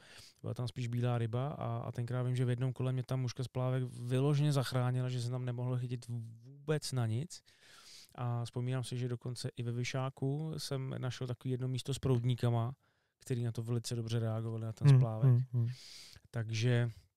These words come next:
Speaker 1: eh,
Speaker 2: Ten sortiment je
Speaker 1: takže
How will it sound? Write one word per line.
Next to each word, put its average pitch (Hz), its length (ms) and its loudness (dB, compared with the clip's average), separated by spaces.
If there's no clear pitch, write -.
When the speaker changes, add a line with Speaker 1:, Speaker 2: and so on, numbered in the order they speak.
Speaker 1:
eh, 110 500 6
Speaker 2:
Ten 139 100 12
sortiment 127 480 8
je 123 80 8
Speaker 1:
takže 113 80 4